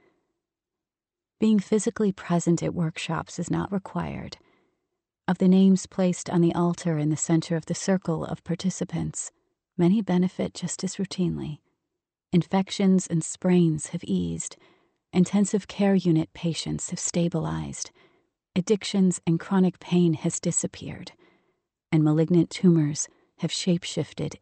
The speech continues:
into benign masses. Some people claim to know the exact moments these shapeshifts occur. They describe with certainty that positive change has occurred,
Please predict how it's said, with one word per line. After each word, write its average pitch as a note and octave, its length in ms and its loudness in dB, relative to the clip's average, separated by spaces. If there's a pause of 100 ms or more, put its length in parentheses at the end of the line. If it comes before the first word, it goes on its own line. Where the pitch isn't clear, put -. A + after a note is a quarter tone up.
into E3 240 0
benign D3+ 520 -2
masses. - 640 -10 (720)
Some G#3 260 0
people G3 380 0
claim G3 400 4
to F#3+ 140 0
know F3 260 4
the F3 140 -2
exact F3 540 -2
moments D#3+ 720 2
these E3+ 220 -2
shapeshifts - 800 -6
occur. - 440 -14 (960)
They G3 120 2
describe F#3 580 2
with F3 100 0
certainty F3 760 0
that - 180 -4
positive F#3 580 -2
change E3+ 500 2
has D#3+ 180 -6
occurred, E3+ 500 -6